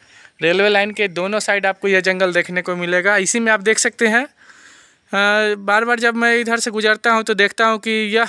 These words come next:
एक अलग प्रकार का यह पौधा, पता नहीं किस चीज़ का है, लेकिन यह जंगल में सबसे साइड में ही यह पेड़ देखने को मिलता है। इसमें लगता है जैसे अभी कुछ फला हुआ है,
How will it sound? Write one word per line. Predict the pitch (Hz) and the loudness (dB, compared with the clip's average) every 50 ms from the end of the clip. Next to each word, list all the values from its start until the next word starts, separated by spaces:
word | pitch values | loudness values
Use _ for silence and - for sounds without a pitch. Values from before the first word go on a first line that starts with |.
| - | -2
एक | 226 208 202 214 - - | -2 0 0 0 0 -2
अलग | - - 196 202 226 254 247 247 220 | -2 0 0 2 2 0 -2 -4 -6
प्रकार | - 214 196 214 208 208 208 | -4 -2 0 2 2 2 2
का | - 214 | 2 0
यह | 208 202 202 202 208 226 | 0 2 0 0 -2 -2
पौधा, | 214 - - 185 185 190 170 180 202 233 269 - - - - _ _ _ _ _ _ _ _ _ _ _ - _ _ _ _ _ _ _ _ _ _ _ _ _ - - | -4 0 2 2 2 2 2 2 0 0 -2 -4 -12 -20 -20 _ _ _ _ _ _ _ _ _ _ _ -20 _ _ _ _ _ _ _ _ _ _ _ _ _ -8 -6
पता | 185 - 214 220 233 | -4 0 0 0 0
नहीं | 233 226 233 226 | 0 0 -2 -2
किस | - 240 202 - | -4 -6 -6 -4
चीज़ | - 226 220 202 - | -4 -6 -6 -6 -4
का | 220 214 202 202 | -2 0 0 0
है, | 214 262 - _ - - _ _ _ _ - | -2 -4 -8 _ -20 -20 _ _ _ _ -2
लेकिन | 202 202 202 233 233 233 233 | -2 -2 0 0 -2 0 0
यह | 233 233 226 233 240 240 | 0 2 2 2 0 0
जंगल | 220 226 226 226 226 240 254 247 | 0 0 0 0 0 -2 -2 -2
में | 247 247 240 240 240 233 226 220 214 214 214 202 | -2 -2 0 0 0 0 -2 -2 -4 -6 -6 -6
सबसे | - 226 208 - - 247 | -4 -4 -4 -4 -4 -2
साइड | 220 - 208 190 202 220 220 226 | 0 2 4 4 2 2 0 -2
में | 226 214 | -2 -2
ही | 220 226 | -2 0
यह | 220 220 220 214 214 | 0 0 2 2 0
पेड़ | 214 - - 214 214 214 | 0 2 2 2 4 4
देखने | 202 214 202 226 220 214 | 2 0 0 0 -4 -6
को | 214 214 | -4 -4
मिलता | 208 208 202 - 226 214 | -4 -4 -2 2 2 2
है। | 214 | 2
इसमें | 220 - - 254 254 262 262 262 254 220 | 2 0 0 2 2 2 2 0 -2 -2
लगता | 190 202 208 - - 233 | -2 -2 -2 -2 -2 -2
है | |
जैसे | 233 233 214 240 | 0 0 0 0
अभी | 233 226 | 0 -2
कुछ | 226 - 220 - | -2 -4 -6 -4
फला | - - 214 202 208 202 | -4 -4 -2 0 2 0
हुआ | 190 175 175 160 156 135 131 | 0 0 0 0 0 2 0
है, | 135 139 143 | -2 -4 -6